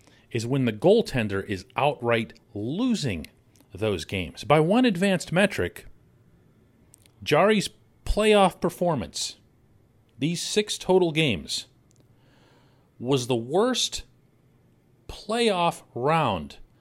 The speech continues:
by any goaltender in the National Hockey League since twenty fourteen. Uh, <laughs> I mean, what do you do with that? How do you take that, that statistic, that bit of information,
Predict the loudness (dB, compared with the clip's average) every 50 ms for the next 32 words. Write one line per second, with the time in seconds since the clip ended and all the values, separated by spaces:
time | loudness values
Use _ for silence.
0 | _ _ _ 6 6 6 6 4 4 2 4 4 4 2 4 4 4 4 4 2
1 | 0 -2 -2 -2 -2 -2 -4 -4 -6 -8 _ _ _ 0 2 4 4 4 4 4
2 | 4 4 2 2 0 0 0 0 0 0 -2 -2 -2 -2 -6 -4 -2 -2 -2 -2
3 | -4 -6 -4 -4 -6 -6 -6 -6 -4 -2 -2 -4 -4 -4 -4 -4 -2 -4 -2 -2
4 | -2 -2 -2 -2 -4 -8 -14 _ _ _ _ _ _ _ _ _ _ _ _ _
5 | _ _ _ _ _ _ _ _ _ _ _ _ _ _ _ _ _ -2 0 2
6 | 2 4 4 6 8 8 8 8 8 4 2 -4 -10 -16 _ _ _ _ _ -20
7 | -20 -14 -12 -12 -10 -10 -12 -2 4 6 6 6 6 4 2 2 2 -2 -4 -4
8 | -4 -4 -8 -14 -18 -8 -4 -4 -2 6 10 12 12 12 10 6 -2 -14 -20 -14
9 | -2 0 4 6 6 6 6 4 2 2 4 6 6 6 8 6 6 6 6 4
10 | 4 4 0 -4 -12 -20 -20 -20 -4 -2 2 4 6 4 4 2 0 0 0 2
11 | 2 2 0 -4 -10 -12 -6 -2 0 0 2 2 2 0 -2 -8 -18 _ _ _
12 | -20 -20 _ _ _ _ -16 -16 -8 0 2 4 4 4 2 -2 -4 -4 -4 0
13 | 2 4 4 4 2 -2 -4 -4 -4 -10 -20 _ _ _ _ _ _ 2 4 6
14 | 6 6 6 2 0 -2 0 0 2 2 2 2 2 2 2 4 4 4 2 2
15 | -2 -6 -8 -10